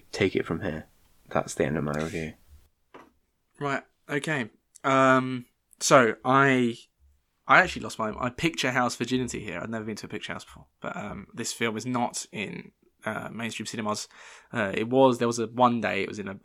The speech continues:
Speaker 2: unlimited screening in, uh, in cinema, but then it was out. But it's still, uh, out in picture houses, and it will be for probably about a week if you, uh, are interested in seeing this after the review. Uh, but yes, so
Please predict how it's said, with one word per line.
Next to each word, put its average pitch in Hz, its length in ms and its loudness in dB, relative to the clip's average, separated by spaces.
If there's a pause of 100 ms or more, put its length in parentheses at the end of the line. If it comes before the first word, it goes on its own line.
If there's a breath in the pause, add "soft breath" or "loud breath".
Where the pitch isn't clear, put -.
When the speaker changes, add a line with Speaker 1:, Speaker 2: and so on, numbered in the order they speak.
Speaker 2:
unlimited 107 260 -4
screening 104 360 -6
in, 101 140 -10
uh, 101 180 -10 (1080 loud breath)
in 113 300 2
cinema, 101 320 2
but 104 100 -2
then 104 120 -2
it 95 40 -4
was 98 80 -4
out. 98 280 0
But 101 120 -2
it's - 140 -4
still, 131 500 6
uh, 113 240 2
out 110 300 4
in 113 160 -6
picture 113 240 -2
houses, 101 240 -4
and 98 80 -6
it 117 120 -4
will 113 60 -6
be 113 120 -6
for 101 220 -8
probably 104 220 -6
about 98 140 -4
a - 60 -6
week - 420 -6
if - 160 -16
you, 110 240 -8
uh, - 220 -6
are - 20 -6
interested 110 400 -10
in 190 40 -10
seeing 139 260 -2
this 151 180 -6
after - 240 -8
the 107 40 -8
review. 127 220 -4 (880)
Uh, 120 240 6
but 131 120 4
yes, 113 300 4
so 117 440 4